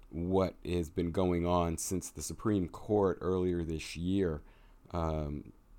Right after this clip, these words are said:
reaffirmed its interpretation of the Voting Rights Act, uh, rejecting the claim in, uh, Alabama,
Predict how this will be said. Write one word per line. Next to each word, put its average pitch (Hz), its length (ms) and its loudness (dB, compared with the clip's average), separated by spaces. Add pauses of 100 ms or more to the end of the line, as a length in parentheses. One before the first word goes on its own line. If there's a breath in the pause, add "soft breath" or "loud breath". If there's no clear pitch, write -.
(340)
reaffirmed 95 920 2
its - 180 -10
interpretation 87 1040 -4 (360 loud breath)
of 85 160 0
the 85 80 -2
Voting 90 420 4
Rights 92 480 2
Act, 76 360 -6 (420 soft breath)
uh, 80 340 -2 (360)
rejecting 95 720 0
the 82 60 -2
claim 87 380 -4
in, 80 300 -4 (180)
uh, 82 360 -4
Alabama, 87 800 0